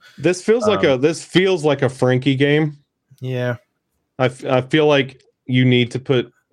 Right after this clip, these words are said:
Speaker 1: go back to alternating them every other start. And I think this would be a Frankie start. Um, it would be nice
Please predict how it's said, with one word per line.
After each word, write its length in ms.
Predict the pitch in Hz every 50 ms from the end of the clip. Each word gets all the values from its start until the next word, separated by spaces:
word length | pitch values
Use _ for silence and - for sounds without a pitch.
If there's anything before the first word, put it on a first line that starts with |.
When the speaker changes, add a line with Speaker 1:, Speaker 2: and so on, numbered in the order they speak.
| _ 127 110
Speaker 1:
go 120 | - 135 123
back 240 | 120 135 131 127 131
to 140 | - 147 -
alternating 680 | 110 117 123 123 - 135 131 127 127 127 127 127 127
them 200 | 123 127 127 - -
every 300 | 101 104 110 117 110 110
other 360 | 110 110 120 117 120 120 120
start. 680 | - - - - - 117 113 123 135 143 143 - - - _ _ _ _ _ _ _ _ _ _ _ - -
And 560 | 110 113 113 113 110 110 110 110 107 104 - - -
I 120 | 98 104 107
think 240 | - 156 151 135
this 180 | 135 143 135 -
would 80 | 143 127
be 140 | 135 131
a 60 | 127 120
Frankie 360 | - - 127 120 113 - 104
start. 420 | 95 - - 98 87 85 - _ _ _ _ _ _ _ _ _ _ _ _ _ _ _ _ _ _ _ _ _ _ _ _ _ _ _ _ _ _ _ _ _ _ _ -
Um, 380 | - 113 117 117 110 110 107 - -
it 80 | 123
would 200 | 147 156 165 151
be 140 | 143 190 180
nice 460 | 170 180 180 180 170 - - - -